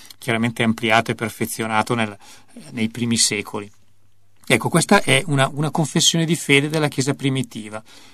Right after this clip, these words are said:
Vediamo, sono quattro le affermazioni, eh. "Cristo morì per i nostri peccati secondo le Scritture."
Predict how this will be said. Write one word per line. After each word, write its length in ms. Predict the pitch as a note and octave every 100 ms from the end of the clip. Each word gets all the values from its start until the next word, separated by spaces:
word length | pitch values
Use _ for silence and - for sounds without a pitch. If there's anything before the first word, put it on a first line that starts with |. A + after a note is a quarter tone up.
| - -
Vediamo, 480 | C3+ C3+ E3 A#2 -
sono 240 | - D3
quattro 400 | - D3 - -
le 80 | A2+
affermazioni, 1000 | A2 - A2+ A2+ - - A2+ G#2+ G#2 G#2+ -
eh. 140 | - B2+ - - - - - -
"Cristo 540 | - E3 F3+ - G3 G#3
morì 400 | D#3+ C#3+ C#3+ G3
per 180 | - C3+
i 60 |
nostri 340 | C3 D#3+ - C3
peccati 840 | C3 - - A2 F#2+ - C#3 C#3
secondo 540 | - - B2+ C#3+ D3+ C3+
le 100 | B2
Scritture." 760 | - B2 A2+ - G#2+ G#2 G2+